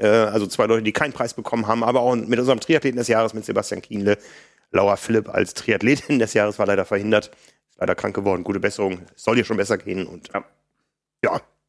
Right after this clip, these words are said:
Speaker 1: Ne, also von daher war das eine runde Sache.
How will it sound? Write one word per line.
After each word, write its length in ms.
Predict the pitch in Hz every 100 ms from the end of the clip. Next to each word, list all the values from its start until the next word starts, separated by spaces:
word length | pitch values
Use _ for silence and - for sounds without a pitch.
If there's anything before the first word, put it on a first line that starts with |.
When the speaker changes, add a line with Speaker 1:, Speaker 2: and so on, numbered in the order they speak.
| _ _ _ _ _
Speaker 1:
Ne, 260 | 110 143 143
also 160 | 107 107
von 180 | 113
daher 360 | 101 104 107 101 - _ _ _ _ _
war 180 | 110 127
das 380 | 131 123 - - _
eine 200 | - 113
runde 240 | 107 117 104
Sache. 320 | 98 113 -